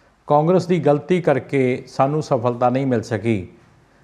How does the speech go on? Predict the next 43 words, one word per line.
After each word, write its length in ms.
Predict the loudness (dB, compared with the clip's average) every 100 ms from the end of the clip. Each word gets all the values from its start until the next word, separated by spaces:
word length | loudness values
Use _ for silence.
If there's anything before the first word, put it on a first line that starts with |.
| _ _ 0
ਦੇਸ਼ 240 | 2 4
ਦੀ 80 | 4
ਰਾਜਧਾਨੀ 400 | 4 4 0 0
ਦਿੱਲੀ 260 | 0 2 2
ਵਿੱਚ 160 | 2
ਲੋਕ 220 | 2 0
ਸਭਾ 240 | 0 0 0
ਚੋਣਾਂ 300 | 0 -4 -4
ਸੰਬੰਧੀ 360 | -4 -6 0
ਆਮ 200 | 0 2
ਆਦਮੀ 280 | 0 -2 -8
ਪਾਰਟੀ 380 | 0 0 0 -6
ਤੇ 140 | -6
ਕਾਂਗਰਸ 480 | -4 -2 -2 -4 -6
ਨੇ 120 | -6
ਗੱਠਜੋੜ 380 | -2 -4 -2 -6
ਕੀਤਾ 340 | -6 -4 -2 -2
ਸੀ 300 | -2 -4 -8 -20 _ _ _ _
ਤੇ 80 | -2
ਹੁਣ 200 | 2 2
ਹਾਰ 300 | 4 4 4
ਦਾ 200 | 4 2
ਕਾਰਨ 340 | 4 2 2 0
ਜਾਣਨ 320 | -2 -2 -4
ਲਈ 120 | -4
ਬਣਾਈ 280 | -2 -2 -2
ਕਮੇਟੀ 400 | -2 -4 -2 -4
ਨੇ 140 | -4
ਦਿੱਲੀ 300 | -4 -4 -4
ਕਾਂਗਰਸ 400 | -2 -2 -2 -4
ਦੇ 120 | -6
ਕਰੀਬ 340 | -4 -2 0 -2 -4 -8 -20 _ _ 0
ਨੱਬੇ 320 | 0 4 4
ਆਗੂਆਂ 320 | 4 2 0
ਦੀ 160 | 2 4
ਰਾਏ 200 | 4 4
ਲੈ 140 | 0
ਕੇ 140 | 0 -2
ਆਪਣੀ 300 | -2 -4 -4
ਰਿਪੋਰਟ 380 | -2 0 0
ਤਿਆਰ 240 | 0 0 0
ਕੀਤੀ 400 | -4 -4 0 2
ਹੈ। 280 | 2 -2